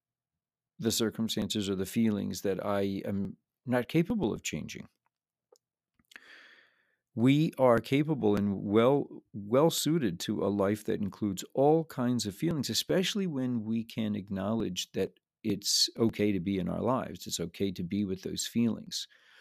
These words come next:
So our well-being and our wisdom, our connection to the flow is unconditional. It's just that, that time, <laughs> there are times where that flow is not to our liking, and that's okay. That's really okay. We're looking to understand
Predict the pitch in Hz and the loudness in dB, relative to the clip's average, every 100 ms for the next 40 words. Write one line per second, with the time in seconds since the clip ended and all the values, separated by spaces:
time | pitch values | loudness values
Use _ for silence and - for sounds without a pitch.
0 | - - 143 - 196 254 147 120 101 110 | -10 4 6 8 8 8 6 6 6 4
1 | 101 92 101 101 98 110 117 - 87 87 | 4 0 2 2 2 2 2 -2 -4 -4
2 | - 113 135 - 131 113 95 92 - 101 | -4 -2 -2 -4 -6 -6 -6 -6 -2 0
3 | 92 87 87 92 95 - - - - - | 0 0 -2 -2 -2 -4 -4 -6 -6 -8
4 | - - - _ _ _ - 110 95 - | -10 -14 -18 _ _ _ -10 -6 -4 -4
5 | 95 82 78 - 104 117 - - 117 123 | -6 -4 -6 -2 -2 -2 0 4 6 6
6 | 120 110 120 104 107 107 95 110 120 107 | 4 4 4 2 2 2 0 0 2 2
7 | 98 - - - - - 117 117 120 107 | 2 -4 -10 -20 -14 0 0 2 2 2
8 | 104 107 196 185 - - - - - _ | 2 4 2 0 -8 -14 -18 -20 -20 _
9 | _ _ _ 131 135 170 185 - 147 120 | _ _ _ 0 2 2 0 0 2 2
10 | - 87 - - _ _ _ 110 123 - | 0 -4 -4 -18 _ _ _ -2 -2 -2
11 | 113 113 113 107 95 - 85 101 117 143 | -2 0 0 0 -2 -4 -4 -2 -2 -4
12 | - 139 - 101 95 92 - 95 95 92 | -6 -8 -4 -4 -2 -6 -4 -4 -2 -4